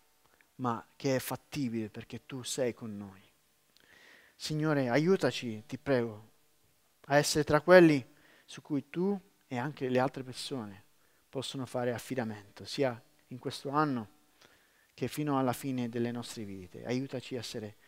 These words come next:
fedeli e a correre fino al traguardo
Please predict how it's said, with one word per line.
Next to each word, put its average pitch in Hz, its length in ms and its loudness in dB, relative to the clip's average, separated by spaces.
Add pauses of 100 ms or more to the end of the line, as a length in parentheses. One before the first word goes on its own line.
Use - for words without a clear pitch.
fedeli 131 680 2
e 120 100 -10
a 107 80 -8
correre 131 680 -2 (680)
fino 147 480 -4 (100)
al 123 100 -6
traguardo 104 720 -8